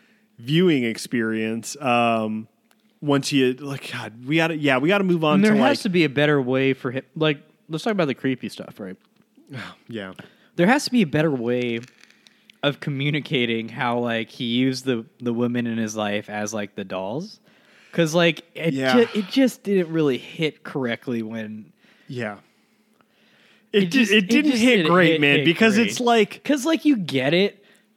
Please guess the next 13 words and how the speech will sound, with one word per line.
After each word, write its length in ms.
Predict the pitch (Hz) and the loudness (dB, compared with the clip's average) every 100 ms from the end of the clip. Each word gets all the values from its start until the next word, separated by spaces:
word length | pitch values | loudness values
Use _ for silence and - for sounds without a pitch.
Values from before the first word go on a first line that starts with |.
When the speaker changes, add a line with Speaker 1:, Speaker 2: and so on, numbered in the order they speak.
| _ | _
Speaker 1:
Yeah. 280 | 156 151 190 | 2 4 4
Speaker 2:
but 80 | 202 | 4
also 320 | 170 180 208 | 0 0 -2
it's 160 | 202 196 | -2 0
like, 160 | 175 | -2
this 120 | 147 208 | -2 -4
is 140 | 208 | -2
a 40 | |
little 300 | 185 196 165 | 0 2 2
weird, 540 | 117 143 151 123 101 110 _ _ _ | 0 0 2 0 -4 -14 _ _ _
and 80 | 156 | -2
everyone's 300 | 160 175 175 | 2 2 2
enabling 320 | 165 147 147 | 0 2 2